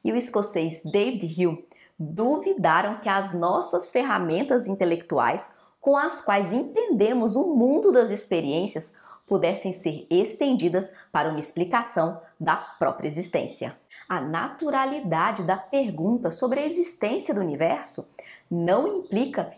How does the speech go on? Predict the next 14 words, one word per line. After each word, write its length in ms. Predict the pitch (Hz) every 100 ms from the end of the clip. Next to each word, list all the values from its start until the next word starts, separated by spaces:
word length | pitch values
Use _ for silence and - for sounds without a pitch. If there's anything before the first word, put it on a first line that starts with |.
| _
que 80 | 247
ela 140 | 254
tenha 240 | - 214 170
uma 100 | 160
resposta. 720 | 190 - 185 - - 117 - _ _ 175
Nossa 380 | 175 175 -
experiência 880 | 262 - - 247 254 180 196 - 320
no 140 | 220 156
mundo 400 | 170 220 147 - - -
está 300 | 175 - 151
confinada 1200 | - - 185 208 494 - - 269 165 139 165 165 -
a 80 | -
uma 200 | 196 202
fração 600 | 208 196 196 - 196 190